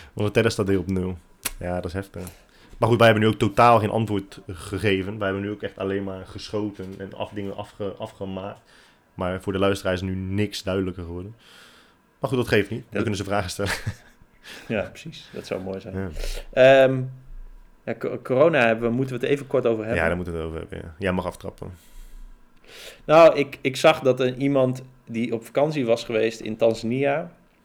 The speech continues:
Speaker 2: En, eh, in de, of die was in Tanzania en op dat moment, ik was dus in Zuid-Afrika op dat moment ook. En toen werd duidelijk dat als je terug wilde keren naar Nederland, dat je dan een negatieve P C R-testresultaat moet hebben.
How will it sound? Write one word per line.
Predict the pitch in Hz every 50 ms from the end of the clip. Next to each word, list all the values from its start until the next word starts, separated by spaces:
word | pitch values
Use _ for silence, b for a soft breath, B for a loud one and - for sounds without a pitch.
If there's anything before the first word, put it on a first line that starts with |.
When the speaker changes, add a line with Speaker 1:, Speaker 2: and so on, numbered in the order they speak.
| _ _ _ - - - - - - - - - - - -
Speaker 2:
En, | - - 110 110 110 110
eh, | 107 107 107 110 - - 127
in | 117 113
de, | 113 - -
of | - 123 - -
die | 113 110 110 107
was | 95 107 135 143 - -
in | - 120
Tanzania | 117 - 117 117 110 - 104 104 117 127 143 143 143 139
en | 123 117
op | 107 107
dat | 117 120
moment, | 123 113 113 113 110 120 - -
ik | 113 107
was | 107 101 -
dus | - 104 -
in | 107 98
Zuid-Afrika | - - - 98 113 120 123 127 - 110 110 -
op | - 104
dat | 101 101 - -
moment | - 101 101 98 -
ook. | - 104 107 113 - -
En | - 107 101
toen | - 123 123 117
werd | 120 113 101
duidelijk | 107 107 113 120 127 127 127 110
dat | 98 -
als | 110 123 135 -
je | 117
terug | - - 135 143
wilde | - 143 131 127 120
keren | 120 - 123 120 120 117
naar | 107
Nederland, | 104 110 117 123 123 120 123 123
dat | 110 107 -
je | 110
dan | 104 107 107
een | 107 101
negatieve | 104 113 127 - - 127 - 127 117 - 120 110 - - - - -
P | -
C | 117 120 -
R-testresultaat | - 113 - 120 127 123 - - - 120 110 - - - 113 107 101 101 107 - 104 98 104 101 - -
moet | 101 101 101 -
hebben. | 104 95 95 101 120 151